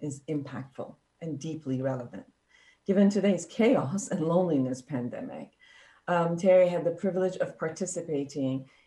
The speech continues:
uh, and, and, um, in two events held at the White House, showcasing projects which embrace empathy and design thinking. Through this, along with her own loneliness journey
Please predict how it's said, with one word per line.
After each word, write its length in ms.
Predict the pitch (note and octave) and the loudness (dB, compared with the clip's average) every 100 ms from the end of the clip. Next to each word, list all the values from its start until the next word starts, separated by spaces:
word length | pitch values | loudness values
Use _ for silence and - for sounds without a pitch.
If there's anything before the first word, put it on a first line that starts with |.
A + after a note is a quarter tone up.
| _ | _
uh, 240 | D#3 D3+ D3+ | 0 2 2
and, 320 | E3 D3+ C#3+ - | 2 2 2 0
and, 380 | C#3+ D3 C3+ - | 0 2 0 -2
um, 520 | C#3+ C#3+ C#3+ C#3+ C#3 - | 0 2 2 0 -2 -2
in 220 | - D3+ D3+ | -2 0 -2
two 500 | - G3 F#3 F3+ - D3+ | 0 2 2 -2 -6 -4
events 540 | C#3+ G3 A2+ C3 - - | 4 4 4 -2 -4 -8
held 360 | E3 D3+ D#3 | -2 0 0
at 160 | C#3+ D3+ | -2 0
the 100 | C3+ | 2
White 200 | C3 B2+ | 2 -2
House, 420 | - G#2+ C3+ - - | -6 -8 -8 -12 -6
showcasing 560 | - D3+ D3 C#3 C#3 | -2 0 -2 -2 -2
projects 480 | C3+ G3 G3+ F#3+ F#3 | 0 -2 0 -2 -2
which 360 | D3+ D3+ D3+ - | -2 -2 -2 -6
embrace 500 | D3+ D3 E3 E3+ E3+ _ | -4 -2 -2 -2 -6 _
empathy 540 | E3+ E3 C#3+ - - - _ _ _ _ _ | -8 -6 -8 -8 -10 -10 _ _ _ _ _
and 380 | C#3+ C#3+ C#3+ B2 | 0 0 0 0
design 640 | C#3+ B2 D#3 F#3+ D3 A#2 | 0 0 0 0 -2 -4
thinking. 400 | - B2 - - _ _ _ _ _ _ | -4 -4 -6 -16 _ _ _ _ _ _
Through 240 | F3 F3 | 2 6
this, 320 | G#3 - - - | 6 6 0 -2
along 340 | F#3+ F3+ F3+ | 4 6 6
with 220 | E3+ E3 | 2 0
her 180 | D#3 - | 0 -2
own 320 | F3 F3+ F3+ | 0 -2 -2
loneliness 480 | E3+ E3 F#3 F#3+ F#3 | -2 -2 -2 -4 -6
journey 500 | - D3+ C#3+ C3+ C#3 | -8 -2 2 2 0